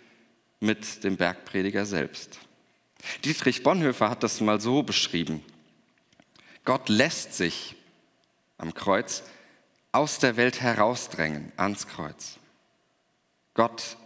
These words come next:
ist ohnmächtig und schwach in der Welt." Der Text bietet schon auf seiner Oberfläche ganz scharfe Kontraste und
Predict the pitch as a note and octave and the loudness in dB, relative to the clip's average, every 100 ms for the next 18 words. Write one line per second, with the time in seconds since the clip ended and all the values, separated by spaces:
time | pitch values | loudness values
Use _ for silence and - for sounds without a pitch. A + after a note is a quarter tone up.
0 | - - G#2 - - B2 C#3 C#3 C#3 - | -18 -6 -6 -6 -2 0 2 0 -2 -6
1 | C#3+ - - _ _ _ _ _ _ _ | -8 -8 -20 _ _ _ _ _ _ _
2 | G2 - - - D#2 - - - _ _ | -6 0 0 0 -2 -2 -10 -16 _ _
3 | _ - E2+ D#2 D2 D2+ - - - _ | _ -10 -4 -4 -4 -10 -12 -20 -20 _
4 | _ _ _ _ _ _ _ _ _ _ | _ _ _ _ _ _ _ _ _ _
5 | _ _ _ _ _ _ _ _ _ _ | _ _ _ _ _ _ _ _ _ _
6 | _ _ _ _ _ _ _ _ _ _ | _ _ _ _ _ _ _ _ _ _
7 | - - _ _ _ _ _ - A#2+ - | -20 -20 _ _ _ _ _ 0 0 4
8 | F#3 - - - G3+ - A#2+ - C#3+ C#3 | 0 0 -8 -4 -2 0 0 2 4 2
9 | B2 A#2+ - C3+ A#2+ C#3+ B2 - A2 A2 | 2 0 2 2 2 2 0 2 0 2
10 | A2 A#2+ - B2+ B2 A2+ - A2+ - A2 | 0 0 0 2 0 -2 -2 -2 2 0
11 | - - E2+ G2+ - | 0 -2 0 0 -2